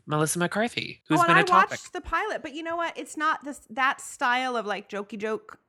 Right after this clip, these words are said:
Speaker 2: sitcom.
Speaker 1: Mm-hmm.
Speaker 2: I just don't wa-, like, How I Met Your Mother, I'll catch h-, here and there, but it's that
Speaker 1: Mm-hmm.
Speaker 2: kind of, you know,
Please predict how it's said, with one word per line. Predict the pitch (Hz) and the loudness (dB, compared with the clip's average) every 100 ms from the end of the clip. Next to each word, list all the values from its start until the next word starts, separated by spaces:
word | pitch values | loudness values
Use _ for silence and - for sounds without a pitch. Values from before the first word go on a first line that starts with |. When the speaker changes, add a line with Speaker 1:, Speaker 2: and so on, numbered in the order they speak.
| - | -16
Speaker 2:
sitcom. | - - 285 311 208 | -12 -4 2 4 4
Speaker 1:
Mm-hmm. | 143 135 _ _ | 0 -6 _ _
Speaker 2:
I | 247 | -10
just | 269 330 - | -6 -6 0
don't | 339 320 - | 0 0 2
wa-, | 247 | 2
like, | 254 262 | 4 0
How | - 302 | 0 0
I | 311 | 0
Met | 294 | 0
Your | 262 | -2
Mother, | 247 247 | 0 2
I'll | 214 | 2
catch | - 214 214 - - - | 2 -2 -2 -12 -14 -8
h-, | 214 | -6
here | 208 226 | 0 0
and | 208 196 | 2 2
there, | 180 190 | 2 2
but | 202 | 2
it's | 202 - | -2 4
that | 233 233 - | 8 8 4
Speaker 1:
Mm-hmm. | 123 123 _ _ | -8 -12 _ _
Speaker 2:
kind | - 220 214 | -4 -2 2
of, | 202 180 180 - - _ _ _ _ _ _ | 0 0 -6 -16 -20 _ _ _ _ _ _
you | 208 | -2
know, | 190 175 175 - | 2 2 0 -4